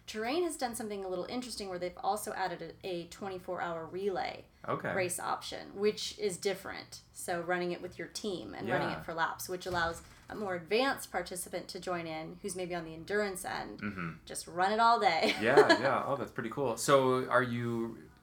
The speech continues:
Speaker 2: if it's a, so it's a relay where you're kinda handing off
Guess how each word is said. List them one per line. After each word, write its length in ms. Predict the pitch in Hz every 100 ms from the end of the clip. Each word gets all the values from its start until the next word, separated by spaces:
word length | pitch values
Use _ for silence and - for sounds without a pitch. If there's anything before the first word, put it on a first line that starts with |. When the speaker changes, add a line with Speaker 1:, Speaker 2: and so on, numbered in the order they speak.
| _ -
Speaker 2:
if 120 | -
it's 140 | 120
a, 160 | 131 113
so 140 | - 123
it's 100 | 117
a 60 |
relay 360 | 113 117 123 123
where 140 | 117
you're 160 | 113 107
kinda 260 | 101 107 98
handing 340 | 101 101 101
off 260 | 101 101